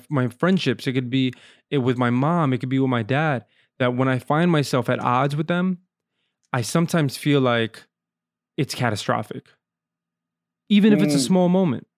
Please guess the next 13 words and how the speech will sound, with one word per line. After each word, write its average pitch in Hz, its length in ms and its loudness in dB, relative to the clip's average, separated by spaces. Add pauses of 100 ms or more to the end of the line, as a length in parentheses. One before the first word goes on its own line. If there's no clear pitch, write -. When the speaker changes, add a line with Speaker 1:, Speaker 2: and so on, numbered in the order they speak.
(120)
Speaker 1:
a 147 60 -6
small 214 340 2
thing, 202 240 0
a 127 40 2
Speaker 2:
Yeah. 117 60 -6
Speaker 1:
blip. 175 300 2 (560)
And 143 120 2
the 143 40 4
reason 160 340 2
why 170 200 2
is 131 140 -2
because 131 300 -2
I, 135 60 2